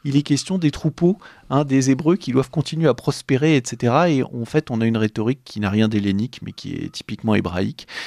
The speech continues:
Et on considère aujourd'hui qu'il y a sans doute eu une interpolation, c'est-à-dire une incise, hein, dans, dans le texte biblique.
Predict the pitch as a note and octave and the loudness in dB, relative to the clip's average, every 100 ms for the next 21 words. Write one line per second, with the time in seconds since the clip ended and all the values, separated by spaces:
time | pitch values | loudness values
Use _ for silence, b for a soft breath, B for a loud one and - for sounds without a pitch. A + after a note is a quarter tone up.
0 | B B A#2+ C3+ D#3 C#3 C3 C#3+ C#3+ C3 | B B 2 4 2 2 0 2 2 2
1 | B2 B2 A#2 C#3 - B2+ B2 A2+ G#2+ A2+ | 2 0 0 -2 -2 2 2 4 4 2
2 | - G#2+ A2 A#2+ - G#2 - A2 A2+ A#2 | 0 -4 -4 -4 -4 -4 0 0 2 0
3 | - A#2 G#2+ - A#2 - F#2+ G2+ G2 F2+ | -2 -2 -2 -4 -8 -8 -6 -6 -6 -4
4 | G#2 G#2 - - A2 F#2+ F2+ F2+ E2+ F#2 | -2 0 -2 -6 -6 -6 -8 -10 -8 -4
5 | F#2+ G2 G#2+ - G2 F#2 G2 D3 - | -2 0 -2 -4 -6 -6 0 0 -2